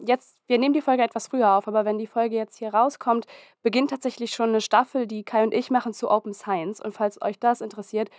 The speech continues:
hört da auch ganz gerne mal rein. Wir arbeiten da mit der Psychologiefachschaft zusammen, also mit der Open Science A G. Und da werden solche Dinge wie eben zum Beispiel Replikationskrise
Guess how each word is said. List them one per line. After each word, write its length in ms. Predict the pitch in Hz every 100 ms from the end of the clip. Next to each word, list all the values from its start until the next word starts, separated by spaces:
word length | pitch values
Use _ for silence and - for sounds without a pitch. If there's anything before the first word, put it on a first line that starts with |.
| _ _
hört 160 | - 220
da 180 | 220 -
auch 80 | 240
ganz 240 | 240 220
gerne 160 | - 220
mal 100 | 214
rein. 240 | 214 240
Wir 140 | 233 202
arbeiten 220 | 208 220
da 60 | 202
mit 140 | 202
der 160 | 202 202
Psychologiefachschaft 960 | - 208 208 208 226 220 - 214 -
zusammen, 440 | - 202 208 214 202 _ _ _
also 220 | 208 196
mit 140 | 196 196
der 100 | 196
Open 160 | 196
Science 340 | 202 202 208 202
A 80 | 202
G. 220 | 202 196
Und 80 | 196
da 100 | 208
werden 180 | 202
solche 200 | 202 202
Dinge 300 | 202 214 220
wie 180 | 202 208
eben 180 | - 202
zum 160 | - 190
Beispiel 300 | 190 - 196
Replikationskrise 960 | 202 202 - 190 208 220 214 - 196